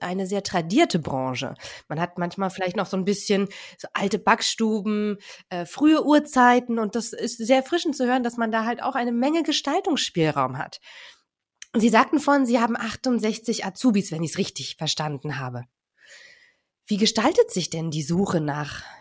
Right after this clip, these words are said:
neuen Fachkräften, nach Auszubildenden? Weil Sie sind ja doch sehr bekannt in der Region. Wie gesagt, auch mit mehreren Filialen mittlerweile.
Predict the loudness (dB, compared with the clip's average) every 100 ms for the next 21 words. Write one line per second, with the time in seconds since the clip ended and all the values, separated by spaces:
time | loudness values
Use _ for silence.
0 | _ _ _ -4 2 2 2 0 0 0
1 | 0 -2 -2 -2 -4 -4 -2 -2 -2 -2
2 | -2 -6 2 4 4 0 0 0 -2 -2
3 | -2 2 2 2 -2 -4 _ 0 2 2
4 | 0 0 2 2 4 4 2 2 2 2
5 | 0 -4 -18 -20 _ -8 -2 0 0 0
6 | -2 2 0 -2 -10 _ 2 4 4 4
7 | -2 2 2 6 8 8 4 0 2 4
8 | 4 2